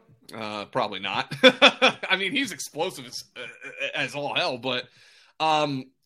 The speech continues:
Justin Fields is starting to run more, which is intriguing to me. Um, nine for seventy-four in that game. Now, Ross, I have been the worst guy to take advice on Justin Fields from this year because I've started him twice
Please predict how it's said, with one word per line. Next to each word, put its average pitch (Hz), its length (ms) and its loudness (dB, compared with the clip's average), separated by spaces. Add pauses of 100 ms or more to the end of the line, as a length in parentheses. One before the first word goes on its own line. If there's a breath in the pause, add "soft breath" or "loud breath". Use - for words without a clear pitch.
(120)
Justin 277 420 0
Fields 208 440 0
is 135 100 -4
starting 139 280 0
to 120 60 -8
run 107 360 -8
more, 76 380 -18
which 104 220 -10
is 107 140 -8
intriguing 98 580 -8
to 65 100 -20
me. 50 80 -16 (680)
Um, 107 640 -2 (440)
nine 143 400 6
for 190 140 -4
seventy-four 139 760 2
in 131 60 -4
that 131 200 0
game. 139 220 0 (180 loud breath)
Now, 220 260 10
Ross, 214 460 10
I 226 240 4
have 240 240 6
been 180 400 2 (880)
the 202 200 2
worst 208 480 6
guy 185 220 8
to 165 60 2
take 156 240 0
advice 160 320 0
on 143 140 0
Justin 139 300 -2
Fields 147 360 -2
from 113 260 -6
this 113 200 -10
year 113 120 -6
because 127 340 -2
I've 151 140 2
started 226 500 2
him 202 200 -2 (160)
twice - 580 2